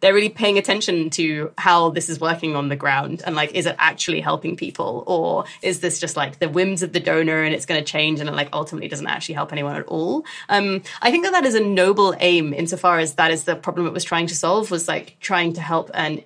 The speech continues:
uh, an individual donor feel, like, feel more confident that the particular, um, global health charity that they were donating to was actually going to have some, like, specific defined, or, like,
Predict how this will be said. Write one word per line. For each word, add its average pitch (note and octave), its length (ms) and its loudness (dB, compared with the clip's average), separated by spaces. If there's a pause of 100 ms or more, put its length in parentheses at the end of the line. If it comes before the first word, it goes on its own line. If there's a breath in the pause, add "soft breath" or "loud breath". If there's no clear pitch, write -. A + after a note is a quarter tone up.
(140)
uh, F3 200 0
an F#3+ 120 0
individual G3+ 340 0
donor E3 380 2
feel, E3+ 560 0
like, - 300 -4 (360)
feel B3+ 180 2
more A#3 140 2
confident G3 560 -2
that - 180 -2
the - 60 -10
particular, E3+ 680 -2 (300 loud breath)
um, E3 560 0 (420)
global - 220 0
health F3 200 0
charity F#3+ 320 0
that F3+ 120 -2
they F#3 140 4
were F#3 80 4
donating F3 420 -2
to B3+ 240 -4
was A3+ 140 0
actually F3 320 0
going F3 400 0
to G#3+ 100 -4
have F#3 300 0
some, D#3 400 -2
like, C#3+ 180 -4
specific - 540 -6
defined, D3 560 -4
or, F#3 40 -2
like, - 160 -6